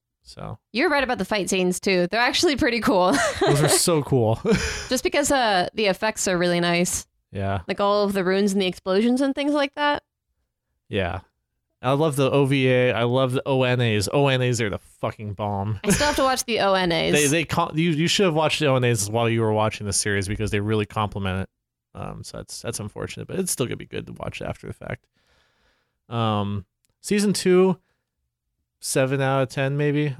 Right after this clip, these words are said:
Speaker 1: Um,
Speaker 2: Yeah, that's what I heard about season two, which is why I didn't immediately segue into it, because I just wanted to chew on how great the first season was for a while.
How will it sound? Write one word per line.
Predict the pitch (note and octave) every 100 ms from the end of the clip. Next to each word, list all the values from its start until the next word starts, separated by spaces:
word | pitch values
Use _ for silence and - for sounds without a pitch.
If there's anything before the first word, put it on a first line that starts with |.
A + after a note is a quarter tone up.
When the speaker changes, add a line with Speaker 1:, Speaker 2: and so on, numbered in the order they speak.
| -
Speaker 1:
Um, | B2 A#2 A2
Speaker 2:
Yeah, | G3+ B3+ C4
that's | A3+ B3+
what | D#4
I | - C4+
heard | C4
about | A3 F#3+
season | G#3+ G3 G3
two, | - F#3 E3+
which | G3
is | C4+ B3+
why | B3+ D4+
I |
didn't | C#4+ C4 B3+
immediately | G#3+ A3 A#3+ - G#3
segue | - G#3 G3+ G3 F#3
into | F#3 G3 F#3
it, | E3+ E3 - _ _
because | A3 A3
I | B3
just | B3 -
wanted | D4 C#4 C4
to | -
chew | - B3 A#3
on | F#3+
how | F#3 G3+ G3
great | F3+ F#3 G3+
the | F#3+
first | - F#3 -
season | F#3 F#3+ A#3+
was | B3+ C4
for | - C#4
a |
while. | C4+ C#4 D4